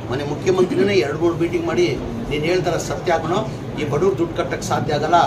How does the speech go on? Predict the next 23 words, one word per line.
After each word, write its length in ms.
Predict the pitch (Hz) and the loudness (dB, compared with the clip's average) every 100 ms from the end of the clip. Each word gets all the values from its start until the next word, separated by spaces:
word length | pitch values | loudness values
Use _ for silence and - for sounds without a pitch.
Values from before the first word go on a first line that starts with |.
| - - - 127 | 2 -4 -6 -4
ಅದು 140 | 127 | -2
ಎಷ್ಟನ 440 | 143 - 202 202 220 214 | -2 0 2 4 4 2
ತೊಂದರೆ 240 | 185 180 | 0 2
ಆಗಲಿ, 220 | 170 180 | 2 2
ಎಷ್ಟನ 360 | 165 - 175 170 | 0 0 0 -2
ಕಷ್ಟ 260 | 151 127 143 | -2 -4 0
ಆಗಲಿ, 420 | 139 170 180 139 - - - | 0 4 2 2 -6 -8 -6
ಈ 100 | 135 | 4
ದುಡ್ಡು 200 | 180 - | 4 4
ನಾನು 280 | 160 185 160 | 0 0 0
ಕೊಡ್ತೀನಿ, 560 | 160 160 160 214 - - - - | -4 0 0 2 0 -6 -10 -2
ಎರಡು 160 | 208 185 | 0 2
ಸಾವಿರದ 300 | - 202 202 | 2 2 2
ಇಪ್ಪತ್ತಾರು 1120 | 180 - - - 202 202 - - 170 165 - - - - - | 0 0 -4 0 0 0 -2 4 6 6 0 -6 -6 -6 0
ಏಪ್ರಿಲ್ 420 | 175 196 226 208 | 0 2 2 4
ಒಳಗೆ 280 | 175 185 214 | 4 2 2
ಈ 20 | |
ಮನೆಗಳು 360 | 160 160 180 180 | 0 2 2 2
ಕಂಪ್ಲೀಟ್ 420 | - - 170 - | 0 -2 -4 -2
ಮಾಡಿಕೊಡ್ಬೇಕಂತ 580 | 147 139 - 135 - - 175 - - - - | -4 -4 -6 -4 -4 2 2 2 -4 -8 -4
ಎರಡು 160 | 135 151 | -2 0
ಸಾವಿರದ 260 | 202 196 180 | 2 4 4
ಇಪ್ಪತ್ನಾಲ್ಕಲ್ಲಿ 960 | 170 - 180 170 156 160 - 175 214 | 2 2 0 2 -2 -2 -2 2 2